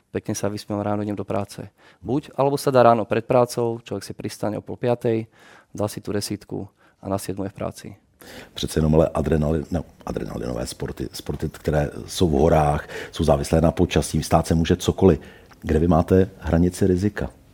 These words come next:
Speaker 2: Jste člověk, který je spíš opatrný a jistí se,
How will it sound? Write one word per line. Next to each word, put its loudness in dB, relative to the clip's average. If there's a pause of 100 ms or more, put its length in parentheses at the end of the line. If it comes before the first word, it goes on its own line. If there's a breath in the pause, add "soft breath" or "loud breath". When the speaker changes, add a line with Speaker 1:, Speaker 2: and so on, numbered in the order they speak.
(760)
Speaker 2:
Jste 2
člověk, 0
který 2
je 4
spíš -6
opatrný 2
a 2
jistí -4
se, 4